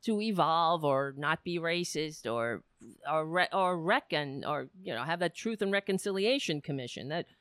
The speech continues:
we so desperately need concerning our racist ass history.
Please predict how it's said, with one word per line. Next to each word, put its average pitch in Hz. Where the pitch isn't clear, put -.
we 170
so 185
desperately 170
need 214
concerning 170
our 175
racist 208
ass 269
history. 220